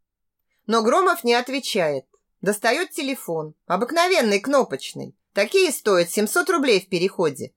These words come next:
Он, как инородное тело, в его руках. На запястье белое золото часов в несколько тысяч евро. Костюм, сшитый на заказ,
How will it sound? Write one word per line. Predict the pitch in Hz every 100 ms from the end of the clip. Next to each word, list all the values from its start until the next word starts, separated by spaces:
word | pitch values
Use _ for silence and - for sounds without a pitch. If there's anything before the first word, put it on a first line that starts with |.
| _ _
Он, | 240 359
как | 285 226
инородное | 214 208 226 277 311 330
тело, | - 359 233 170
в |
его | 160 180 196
руках. | 220 - 160 - - _ _ _ _ _
На | 214
запястье | 220 262 381 403 -
белое | 202 247 302 330
золото | 254 302 302 294
часов | 269 330 - 240 165
в | 175
несколько | 214 - 339 320 277
тысяч | 226 214 269 -
евро. | 269 220 151 127 - _ -
Костюм, | 277 349 - 196 190
сшитый | - 202 170 175
на | 180
заказ, | 180 202 370 381 -